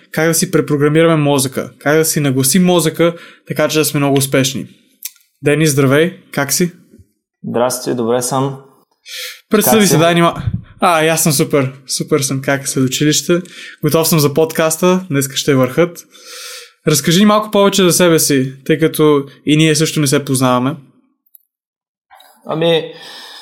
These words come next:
Speaker 2: а, казвам се Денис. А, от четири години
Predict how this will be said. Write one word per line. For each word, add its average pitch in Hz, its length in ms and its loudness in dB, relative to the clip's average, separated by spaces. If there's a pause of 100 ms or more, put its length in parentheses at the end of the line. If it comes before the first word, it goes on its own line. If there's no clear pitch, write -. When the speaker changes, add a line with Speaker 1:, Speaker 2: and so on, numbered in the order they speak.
(280)
Speaker 2:
а, 143 360 0
казвам 156 320 2
се 127 160 -2
Денис. 156 520 -2 (640)
А, 127 60 0 (1500)
от - 320 -8
четири 165 360 -2
години 123 720 -2